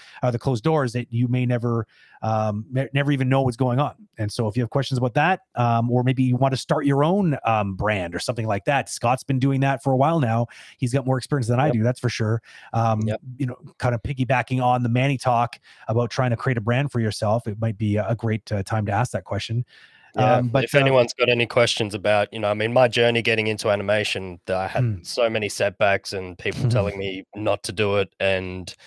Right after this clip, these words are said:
Speaker 2: you know, it really took a
Speaker 1: Yeah.
Speaker 2: leap of faith to just, like, leave Australia and move to Canada without knowing anyone or anything like
Speaker 1: <sighs>
Speaker 2: that.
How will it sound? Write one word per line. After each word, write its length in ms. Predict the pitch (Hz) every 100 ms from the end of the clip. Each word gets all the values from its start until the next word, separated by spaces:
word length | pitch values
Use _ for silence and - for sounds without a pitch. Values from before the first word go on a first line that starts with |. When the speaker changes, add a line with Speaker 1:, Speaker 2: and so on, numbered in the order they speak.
| - -
Speaker 2:
you 80 | 107
know, 160 | 113 107
it 80 |
really 240 | 107 117 101
took 240 | - 117
a 40 | 113
Speaker 1:
Yeah. 60 | 110
Speaker 2:
leap 100 | 101
of 100 | 90
faith 380 | 107 110 107 -
to 100 | 98
just, 200 | 95 -
like, 180 | 92 95
leave 540 | 98 107 104 98 - - _ 95
Australia 520 | - 113 117 113 92
and 80 | 92
move 200 | 98 -
to 60 | -
Canada 400 | 110 104 95 92
without 280 | 92 90 82
knowing 360 | 92 104 104
anyone 480 | 101 98 98 98 95
or 80 | 87
anything 340 | 92 90 76
like 200 | 82 80
Speaker 1:
<sighs> 40 | 101
Speaker 2:
that. 300 | 104 95